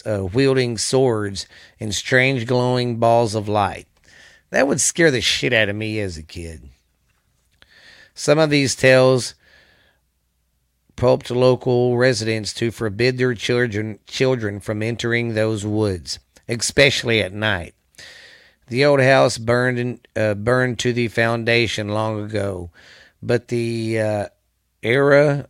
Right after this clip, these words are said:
the eerie stories continue still to this day. The first treasure,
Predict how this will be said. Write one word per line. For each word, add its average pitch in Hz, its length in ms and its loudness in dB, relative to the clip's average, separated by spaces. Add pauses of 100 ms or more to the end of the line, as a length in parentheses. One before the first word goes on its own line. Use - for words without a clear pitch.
the 117 300 -2
eerie 143 340 2
stories 117 600 0
continue 104 720 -4
still 113 400 -4
to 98 160 -12
this 92 340 -10
day. - 720 -12 (4000)
The 117 140 -2
first 156 460 0
treasure, 120 640 2